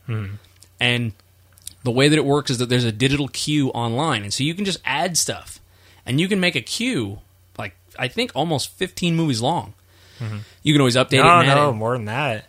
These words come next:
Speaker 2: Oh, really?
Speaker 1: 'Cause I added all the Disney animated features, so that was over,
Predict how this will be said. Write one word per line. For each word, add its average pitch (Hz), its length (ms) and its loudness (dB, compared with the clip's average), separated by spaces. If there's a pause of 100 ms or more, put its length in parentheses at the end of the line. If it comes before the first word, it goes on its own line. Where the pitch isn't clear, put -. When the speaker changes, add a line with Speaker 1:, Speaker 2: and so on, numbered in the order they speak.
(200)
Speaker 2:
Oh, 143 80 2
really? 127 440 2 (180)
Speaker 1:
'Cause 120 180 -4
I 123 120 2
added 127 280 -2
all 117 300 0
the 139 100 0
Disney 123 400 -2
animated 117 500 -6 (220)
features, 113 500 -8
so 110 180 -8
that 107 140 -8
was 113 140 -6
over, 110 380 -6